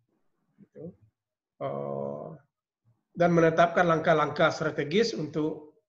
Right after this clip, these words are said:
merealisasikan, mengimplementasikannya. Eh,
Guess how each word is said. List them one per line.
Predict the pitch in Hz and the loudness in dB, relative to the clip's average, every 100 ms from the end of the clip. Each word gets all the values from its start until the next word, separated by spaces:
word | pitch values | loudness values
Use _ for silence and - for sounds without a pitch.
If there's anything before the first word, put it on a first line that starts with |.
| _ _ _ _ _ _ _ | _ _ _ _ _ _ _
merealisasikan, | 156 156 143 139 147 139 156 151 170 | 0 2 2 0 -4 -4 -4 2 2
mengimplementasikannya. | 151 143 165 143 151 143 139 135 131 143 131 127 131 - _ _ _ _ _ _ _ _ _ _ _ | 4 0 -2 -4 -4 -2 -2 -2 -4 -4 -6 -8 -8 -16 _ _ _ _ _ _ _ _ _ _ _
Eh, | 156 147 139 147 147 | -4 -2 -2 -4 -6